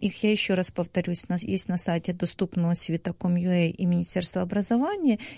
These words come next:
Если сказать коротко, то это абсолютно все те вузы, которые есть, э, в,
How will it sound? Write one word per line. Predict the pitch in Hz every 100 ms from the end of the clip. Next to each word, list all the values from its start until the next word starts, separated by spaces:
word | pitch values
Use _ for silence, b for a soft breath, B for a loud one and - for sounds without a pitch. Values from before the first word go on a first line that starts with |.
| -
Если | 208 -
сказать | - 220 202 208 -
коротко, | - 262 247 - 185
то | - 208
это | 208 208
абсолютно | 196 - 202 208 - 196
все | 185 - 196 185
те | - - 190 180 B B -
вузы, | 185 185 190
которые | - - 185 185 180 165
есть, | 175 180 175 -
э, | - 180 175 170 175 -
в, | 160